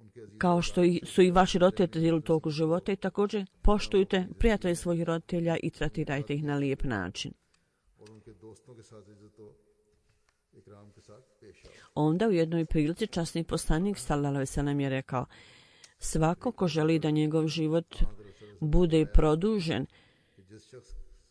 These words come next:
i da njegovo potomstvo bude produženo, onda treba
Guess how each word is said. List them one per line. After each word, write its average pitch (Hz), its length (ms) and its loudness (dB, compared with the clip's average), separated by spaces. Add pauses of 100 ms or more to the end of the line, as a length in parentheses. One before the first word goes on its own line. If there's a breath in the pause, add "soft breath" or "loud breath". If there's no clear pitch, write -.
(340)
i 160 160 0
da 160 140 0
njegovo 160 400 2
potomstvo 165 480 -2
bude 160 240 2
produženo, 185 840 0
onda 165 420 0 (600 soft breath)
treba 170 400 2